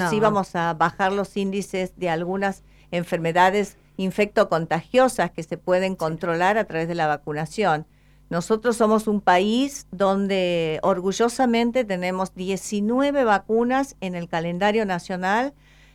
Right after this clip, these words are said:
Speaker 1: donde las, las diferentes personas de diferentes edades pueden acceder sin ningún arancelamiento. Eh, no es que es gratuito, sino lo pagamos entre todos, pero entre todos
Speaker 2: Claro.
Speaker 1: ponemos el esfuerzo para prevenir las enfermedades.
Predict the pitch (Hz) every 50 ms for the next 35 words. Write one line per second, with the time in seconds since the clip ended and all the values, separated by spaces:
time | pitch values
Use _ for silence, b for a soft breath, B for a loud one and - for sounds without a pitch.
0 | b b - 175 196 196 196 190 180 180 180 175 165 165 170 165 156 156 156 151
1 | 151 151 147 - _ _ _ - - 170 170 165 160 151 - 170 165 - 175 175
2 | 190 202 208 - 220 220 - 196 175 - - 214 208 220 226 208 180 175 170 -
3 | 175 170 170 170 185 180 170 170 180 196 214 208 - 180 170 170 175 170 165 160
4 | 156 - - - 185 175 165 190 190 202 226 226 - - 214 185 180 180 175 180
5 | 175 196 220 214 202 185 165 156 156 160 - 170 165 165 170 190 196 208 220 233
6 | 233 - 269 294 285 b b b b b b b b b b - 175 185 190 185
7 | 214 247 269 - 285 277 269 262 262 254 - 277 277 - 320 294 - 262 254 247
8 | 247 240 240 214 208 214 226 240 247 - 247 226 - 233 226 220 - 254 254 262
9 | 277 277 277 - 214 202 214 208 202 202 196 190 196 202 208 208 240 247 269 -
10 | - 208 190 196 196 208 214 208 - 185 190 190 180 - - 214 208 208 214 -
11 | - 254 240 - - 175 170 175 175 170 - 185 180 175 165 175 180 185 180 180
12 | 175 175 165 147 - 160 143 147 147 143 131 117 117 120 123 139 165 - -